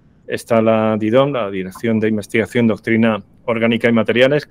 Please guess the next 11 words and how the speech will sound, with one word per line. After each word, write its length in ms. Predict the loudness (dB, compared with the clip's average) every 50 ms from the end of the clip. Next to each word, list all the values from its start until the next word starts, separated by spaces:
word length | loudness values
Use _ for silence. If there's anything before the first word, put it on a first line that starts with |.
| _ _ _ _ _ _ _ _ _ -12
que 80 | -12
extrae 240 | -12 -2 2 4 4
lecciones 460 | 4 2 2 2 2 4 4 2 -2
precisamente 600 | -6 -10 -12 -12 -8 -6 -2 0 0 2 2 2 2
de 120 | 2 0
esas 560 | 0 -2 -2 -2 -2 -2 -4 -6 -10 -14 -18 -12
operaciones 640 | -10 -8 -6 -6 -6 -2 0 2 2 2 0 -4 -4 -8
y 100 | -8 -6
que 340 | -4 -4 -2 -2 -4 -6 -6
tienen 240 | -4 -4 -2 0 0
videoconferencias 1000 | 0 0 0 -2 -2 -2 2 2 4 2 4 4 4 4 4 2 0 -2 -8